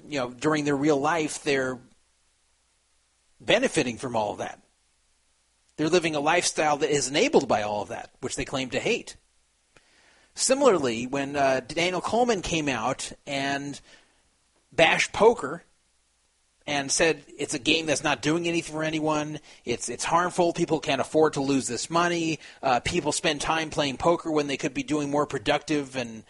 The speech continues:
useful things to the world, just, just a lot of feel-good, meaningless nonsense. And coming from a guy who plays super high-stakes poker and aims to beat the people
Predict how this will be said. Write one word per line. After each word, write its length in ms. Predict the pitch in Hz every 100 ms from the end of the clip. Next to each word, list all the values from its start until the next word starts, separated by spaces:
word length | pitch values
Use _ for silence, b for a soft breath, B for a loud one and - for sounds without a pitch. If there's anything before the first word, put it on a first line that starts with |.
| b
useful 440 | 131 156 165 - 127
things 300 | 151 156 151
to 100 | 143
the 120 | 120
world, 580 | 113 180 185 180 170 - B -
just, 360 | 277 - -
just 160 | - -
a 40 |
lot 280 | 233 254 269
of 320 | 254 190 - - _ _ _ _ _
feel-good, 800 | - - 214 214 208 185 190 156
meaningless 600 | 170 185 185 165 151 -
nonsense. 880 | 151 165 175 - 123 95 - - - _ _ _ _ _ _ _ _ _ -
And 200 | 170 -
coming 340 | - 233 240
from 240 | - 170
a 60 | 165
guy 500 | 139 127 113 113 165 _ _ _ _ _ _ _ _ _
who 120 | - 208
plays 460 | 214 220 208 - B -
super 420 | - 226 214 214
high-stakes 580 | 196 202 190 202 180 -
poker 500 | - 214 160 135 143 - _ _ -
and 280 | 170 180 B - -
aims 380 | 208 240 247 -
to 120 | 196
beat 300 | 151 247 -
the 100 | 226
people 540 | - 139 - 131 147